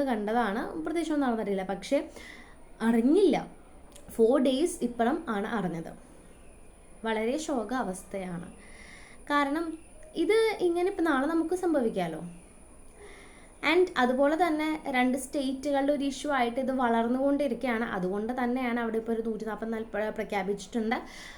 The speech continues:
ആ, നിരോധനാജ്ഞയാണ് പ്രഖ്യാപിച്ചിരിക്കുന്നത്. സംഭവങ്ങളൊക്കെ അത് ആ ഒരു സ്റ്റേറ്റിൻ്റെ ഇപ്പം നമ്മുടെ സ്റ്റേറ്റ് പോലെ, അല്ലെങ്കിൽ നമ്മുടെ സ്റ്റേറ്റിൻ്റെ സാഹചര്യം, അല്ലെങ്കിൽ നമ്മുടെ, ആ, ഇവിടെയുള്ള കേരളത്തിലുള്ള ജനങ്ങളുടെ മനസ്സ് പോലെ ആയിരിക്കില്ല ബാക്കിയുള്ളവരുടെ.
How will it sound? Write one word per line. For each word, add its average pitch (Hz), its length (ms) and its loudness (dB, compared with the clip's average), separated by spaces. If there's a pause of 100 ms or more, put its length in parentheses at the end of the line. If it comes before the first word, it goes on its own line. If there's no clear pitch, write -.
(180)
ആ, 262 120 0
നിരോധനാജ്ഞയാണ് 262 920 2
പ്രഖ്യാപിച്ചിരിക്കുന്നത്. 233 1040 -2 (500)
സംഭവങ്ങളൊക്കെ 269 500 -4
അത് 302 260 -2
ആ 320 340 2
ഒരു 415 80 2
സ്റ്റേറ്റിൻ്റെ 311 720 -2
ഇപ്പം - 500 -8 (380)
നമ്മുടെ 381 420 2
സ്റ്റേറ്റ് 269 580 -4
പോലെ, 254 340 2
അല്ലെങ്കിൽ 233 240 0
നമ്മുടെ 240 280 -2
സ്റ്റേറ്റിൻ്റെ 254 500 -4
സാഹചര്യം, 240 520 -2
അല്ലെങ്കിൽ 247 220 -2
നമ്മുടെ, 240 280 0 (400)
ആ, 254 80 2 (220)
ഇവിടെയുള്ള 254 480 4
കേരളത്തിലുള്ള 254 840 0
ജനങ്ങളുടെ 240 500 2
മനസ്സ് 262 400 -2
പോലെ 320 320 -2 (100)
ആയിരിക്കില്ല 285 640 -2
ബാക്കിയുള്ളവരുടെ. 240 800 0